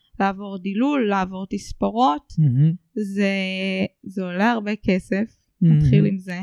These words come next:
Speaker 1: אה, כמו שהמקצוע של אילוף יקר, גם המקצוע של הספרים יקר,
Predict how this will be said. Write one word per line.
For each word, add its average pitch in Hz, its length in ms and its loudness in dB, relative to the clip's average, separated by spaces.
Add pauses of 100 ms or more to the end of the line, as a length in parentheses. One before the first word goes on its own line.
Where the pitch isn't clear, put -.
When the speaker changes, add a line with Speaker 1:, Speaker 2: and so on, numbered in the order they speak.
(560)
Speaker 1:
אה, 196 240 -4 (100)
כמו 202 140 -6
שהמקצוע 220 580 0
של 196 220 0
אילוף 202 340 -2
יקר, 196 360 0
גם 202 140 0
המקצוע 202 480 -2
של 190 220 2
הספרים 190 720 0
יקר, 277 400 4